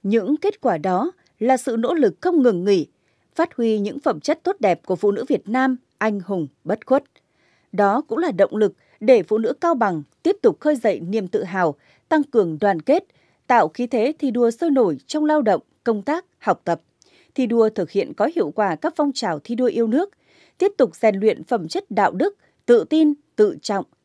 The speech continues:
trung hậu, đảm đang, đáp ứng yêu cầu của người phụ nữ trong giai đoạn mới,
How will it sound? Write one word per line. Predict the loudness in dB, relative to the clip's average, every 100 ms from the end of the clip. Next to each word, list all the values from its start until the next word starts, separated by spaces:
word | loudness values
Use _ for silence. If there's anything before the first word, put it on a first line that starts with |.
| _
trung | 2 2
hậu, | 2 0 0 _ _
đảm | -2 -2 -2
đang, | -2 -4 -8 _ _ _ _
đáp | -2 0
ứng | -2 -2
yêu | -2
cầu | 2 0
của | 2 -2
người | -2 -2
phụ | -4
nữ | -4 -4 -6
trong | -4 -4
giai | -2 -4
đoạn | -4 -2
mới, | 0 0